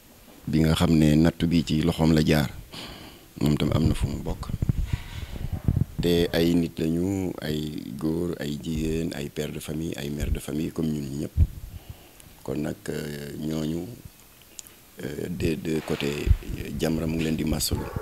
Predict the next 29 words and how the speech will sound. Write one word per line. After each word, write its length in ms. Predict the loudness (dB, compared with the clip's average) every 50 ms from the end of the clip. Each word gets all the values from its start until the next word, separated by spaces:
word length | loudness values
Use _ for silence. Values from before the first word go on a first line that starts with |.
| -8 -8 -10 -10 -6 -2
ci 80 | 0
natt 220 | 0 0 0 -2 -4
bi, 80 | -2 -2
ndax 160 | -2 -2 -2
natt 240 | -4 -4 -4 -4 -2
bi 100 | -2 0
metti 320 | 2 2 0 0 0 -2 -4
na. 80 | -4 -4 -10 -14 -16 -20 -20 -20 -20 -20 -20 -20 -20 -20 -20 -20 -20 -20 -14 -14 -14 -14 -14 -20 -20 -20 -20 -20 -20 -18 -12 -8
Nga 160 | -6 -4 -2 0
ñeenti 320 | 2 2 2 2 0 0
bakken 340 | -2 -2 -2 -2 -2 -2 0
yu 120 | 0 0
rot, 160 | -2 -2 -4 -4 -10 -10 -12 -12 -16 -18 -18 -18 -18 -8 -4
ñett 260 | -2 -2 -2 -2 -2
yu 140 | -2 0 2
rot 140 | 0 0 -2 -4 -6
ak 160 | -6 -6 -6 -6 -18 -20 -20 -10 -10 -10 -10 -10 -16 -10
ki 140 | -8 -4 -2
nga 120 | -2 -2
xam 200 | -2 -2 -2 0 0
ne 140 | 0 -2 -2 -6 -12 -20 -20 -20 -20 -20 -20 -20 -20 -20 -20 -20 -20 -10 -6
moo 140 | -4 -4 -4
ko 100 | -2 -2
sooke 320 | -2 -2 -2 -2 -2 -2 -2
muy 180 | 0 0 0 0
ñeent 340 | 0 0 0 -2 -4 -6 -10 -18 -18 -20 -20 -20 -20 -20 -20 -20 -20 -20 -20 -20 -20 -20 -20 -20 -20 -20 -20 -14
ci 100 | -12 -10
benn 320 | -4 -2 2 2 4 2 2
diir, 380 | 2 2 2 2 2 0 -6